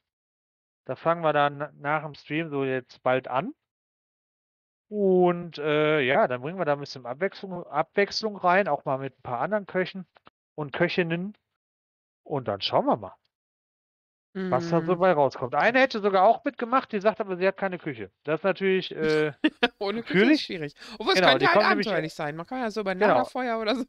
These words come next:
Speaker 2: <laughs>
Speaker 1: <laughs> Stimmt, die kriegt erst im August in ihrer neuen Wohnung eine neue Küche, deswegen.
Speaker 2: <laughs> Hm.
Speaker 1: So, ne?
Speaker 2: Äh, Melancholia schreibt, wir gehen morgen alle zusammen ins Kino, Männlein und Weiblein. Freitags gehen die Jungs los, Kleidung für Hochzeit zu holen.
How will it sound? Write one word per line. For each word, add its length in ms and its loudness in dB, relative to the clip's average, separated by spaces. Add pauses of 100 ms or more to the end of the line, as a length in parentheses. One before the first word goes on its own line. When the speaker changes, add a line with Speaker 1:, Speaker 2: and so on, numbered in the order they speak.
Speaker 2:
<laughs> 760 -6
Speaker 1:
<laughs> 460 0 (260)
Stimmt, 260 0
die 80 -2
kriegt 220 0
erst 200 2
im 80 -8
August 400 -2
in 100 -10
ihrer 220 0
neuen 300 -2
Wohnung 280 -2
eine 220 -6
neue 220 0
Küche, 280 -10
deswegen. 420 -6
Speaker 2:
<laughs> 180 -6
Hm. 0 - (600)
Speaker 1:
So, 200 -8
ne? 80 -8
Speaker 2:
Äh, 640 0
Melancholia 540 -6
schreibt, 280 -6
wir 60 -6
gehen 240 -6
morgen 260 -6
alle 200 -8
zusammen 340 -8
ins 160 -16
Kino, 320 -12
Männlein 380 -10
und 120 -14
Weiblein. 440 -8
Freitags 500 -6
gehen 180 -6
die 100 -8
Jungs 260 -10
los, 240 -6
Kleidung 320 -6
für 100 -10
Hochzeit 380 -8
zu 100 -14
holen. 260 -8